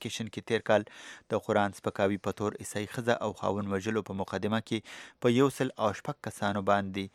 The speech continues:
په رسمي توګه تور پورې کړی دی. عدالت د عیسائی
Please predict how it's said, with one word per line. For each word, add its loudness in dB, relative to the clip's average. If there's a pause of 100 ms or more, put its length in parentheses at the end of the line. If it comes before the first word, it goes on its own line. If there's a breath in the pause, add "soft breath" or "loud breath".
(340 soft breath)
په 6
رسمي -4
توګه 0
تور -2
پورې -2
کړی 4
دی. 0 (400 loud breath)
عدالت 4
د -2
عیسائی -2